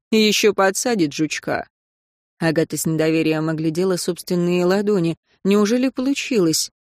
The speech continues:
Прямо сразу получилось? А может, вы меня сами учить будете?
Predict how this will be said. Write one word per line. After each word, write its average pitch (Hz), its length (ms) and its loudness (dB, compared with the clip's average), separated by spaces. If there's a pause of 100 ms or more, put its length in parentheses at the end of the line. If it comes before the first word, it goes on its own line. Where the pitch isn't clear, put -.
(160)
Прямо 196 280 4
сразу 196 460 2
получилось? 208 800 2 (600)
А 226 140 4
может, 233 360 2
вы 262 280 2
меня 254 340 4
сами 208 420 2
учить 240 440 0
будете? 180 560 -2